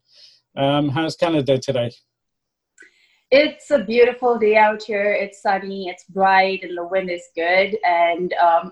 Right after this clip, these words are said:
Speaker 2: Winnipeg and Manitoba in general is doing really good, given the circumstances around the world at the moment. So
Speaker 1: Mm-hmm.
Speaker 2: everybody's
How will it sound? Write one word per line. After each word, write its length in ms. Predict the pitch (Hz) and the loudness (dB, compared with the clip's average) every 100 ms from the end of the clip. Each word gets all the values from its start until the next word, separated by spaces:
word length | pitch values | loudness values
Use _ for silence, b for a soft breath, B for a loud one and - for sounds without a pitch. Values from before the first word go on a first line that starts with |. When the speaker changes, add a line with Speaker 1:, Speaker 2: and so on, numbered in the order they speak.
| - | -14
Speaker 2:
Winnipeg 720 | 196 220 220 226 220 202 202 190 | -2 0 0 -2 2 2 2 0
and 140 | 185 | -2
Manitoba 600 | 175 170 175 185 175 175 | 0 -2 -4 -8 0 0
in 180 | 175 175 | 0 -6
general 440 | 165 165 170 170 160 | -4 -4 -2 -6 -6
is 180 | 175 | -8
doing 260 | - 175 175 | -10 -10 -8
really 300 | 170 165 160 | -4 -2 -2
good, 280 | 170 165 170 160 B B _ | 0 0 -2 -6 B B _
given 240 | 220 196 190 | -8 -6 -6
the 80 | |
circumstances 840 | 180 190 185 196 - 180 175 185 180 | -4 -4 -4 -8 -2 -2 -2 -4 -4
around 260 | 180 170 170 | 0 0 -2
the 80 | |
world 260 | 170 170 165 | -2 0 2
at 140 | 175 170 | 0 -2
the 60 | 196 | -6
moment. 520 | 185 190 196 214 226 _ _ _ _ _ _ | -4 -4 -6 -6 -10 _ _ _ _ _ _
So 100 | 190 | 0
Speaker 1:
Mm-hmm. 380 | 190 185 190 185 208 | 2 2 -2 -4 -2
Speaker 2:
everybody's 540 | 208 214 208 208 208 | 0 0 -4 -4 -10